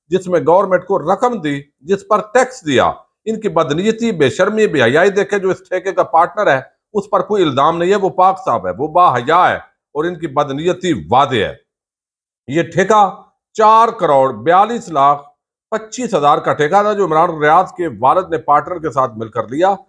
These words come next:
इससे पहले जो कॉन्ट्रैक्ट लिया गया, वो एक करोड़ दस लाख का था। इमरान रियाज के वालिद और उसके पार्टनर ने चार सौ फीसद देकर ठेका लिया। अ, और आगे ये बड़ी, उन्होंने, जाहिर है, इसकी धज्जियां बखेरी हैं। ये जितना मुकदमा है,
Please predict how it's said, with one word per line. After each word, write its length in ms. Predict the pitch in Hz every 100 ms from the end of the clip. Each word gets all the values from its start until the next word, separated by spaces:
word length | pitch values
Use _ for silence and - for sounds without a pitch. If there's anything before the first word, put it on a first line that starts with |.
| _ _
इससे 200 | 180 180
पहले 280 | 180 185 202
जो 120 | 170
कॉन्ट्रैक्ट 480 | - 143 165 175 -
लिया 180 | 165 180
गया, 140 | 190
वो 140 | 185 170
एक 240 | 180 180
करोड़ 260 | 147 147 135
दस 260 | 131 139 156
लाख 180 | 143 202
का 80 | 190
था। 140 | 196
इमरान 360 | 175 151 151 127
रियाज 220 | 143 170
के 100 | 165
वालिद 260 | 135 151 156
और 100 | 143
उसके 180 | 131 127
पार्टनर 380 | 139 151 170
ने 60 | 156
चार 440 | 156 175 175 190
सौ 340 | 175 147 143 139 - _ _ -
फीसद 440 | 180 - 151 104
देकर 320 | 143 165 170 -
ठेका 340 | - 147 123
लिया। 200 | 104 87 - _ _ _ _
अ, 40 | 120
और 360 | 131 147 170
आगे 360 | 175 208 240 226
ये 220 | 196 214 220
बड़ी, 180 | 214 254
उन्होंने, 320 | 247 233 214
जाहिर 240 | 202 240 226
है, 140 | 214
इसकी 300 | 185 - 180
धज्जियां 400 | 131 131 185 202
बखेरी 360 | 175 165 170 175
हैं। 80 |
ये 140 | 151 151
जितना 320 | 139 156 165
मुकदमा 400 | 143 123 127 151
है, 240 | 131 -